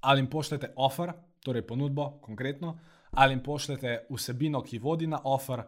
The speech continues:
ali jim pošljete pa dejansko vsebino, ki pelje ali na vsebino, ali pa samo pač vsebino. Torej,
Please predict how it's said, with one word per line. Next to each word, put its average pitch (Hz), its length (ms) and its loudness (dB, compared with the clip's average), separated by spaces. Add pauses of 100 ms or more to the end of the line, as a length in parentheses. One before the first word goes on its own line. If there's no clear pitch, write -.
(340)
ali 139 200 6
jim 123 80 0
pošljete 123 440 -6
pa 120 80 -6
dejansko 113 680 -6
vsebino, 117 500 -4
ki 110 120 -10
pelje 117 360 -2
ali 120 180 -2
na 117 60 -4
vsebino, 127 480 -2
ali 113 180 -2
pa 113 80 -8
samo 113 260 -6
pač 104 260 -10
vsebino. 104 520 -8
Torej, 113 280 -2